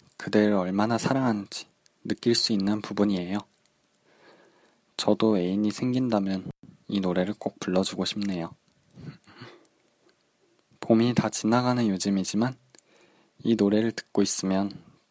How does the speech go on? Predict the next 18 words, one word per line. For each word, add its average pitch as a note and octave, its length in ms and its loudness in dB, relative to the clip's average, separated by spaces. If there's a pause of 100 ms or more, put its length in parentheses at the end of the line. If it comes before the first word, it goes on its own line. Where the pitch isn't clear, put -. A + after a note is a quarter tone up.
다시 G#2+ 300 -2
봄이 G#2 360 -2
찾아오고 A#2 560 0 (840)
마음에 F#2+ 500 0
꽃이 - 380 -2
피는 D3 280 0
것만 A2+ 320 0
같은 F#2 520 -8
느낌이 G2+ 440 0
들어요. E2+ 400 -6 (4000)
요즘은 A#2 800 0 (140)
밤하늘을 A#2+ 520 0
올려다보아도 G2 840 0 (600)
별을 G#2 280 4
보는 G2 320 -4
것이 - 300 -6
쉽지가 - 480 -2
않습니다. G2 600 -2